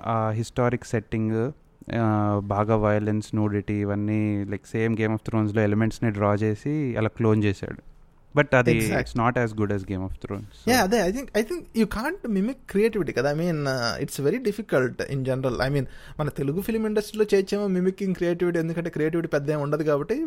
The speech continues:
Speaker 2: బేస్ లైన్‌లో. So, but in general చాలా కష్టం. I mean, uh, నేను అదే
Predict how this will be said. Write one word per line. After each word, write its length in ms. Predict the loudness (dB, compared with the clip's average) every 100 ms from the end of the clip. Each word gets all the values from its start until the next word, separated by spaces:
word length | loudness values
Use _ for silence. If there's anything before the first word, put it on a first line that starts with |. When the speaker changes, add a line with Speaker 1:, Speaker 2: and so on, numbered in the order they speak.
| 0
Speaker 2:
బేస్ 240 | 2 2 0
లైన్‌లో. 340 | -2 0 0 0 -4 -2
So, 100 | 2 4 4 4 0 -6 -18 -16 -4
but 140 | 0
in 140 | 0 0
general 400 | -2 -2 -2 -2 0
చాలా 260 | 2 4 2
కష్టం. 280 | -2 -2 -2
I 140 | 0 -2
mean, 200 | -2 -4 -4
uh, 120 | -6 -8 -14 -16 0
నేను 160 | 4
అదే 160 | 4 4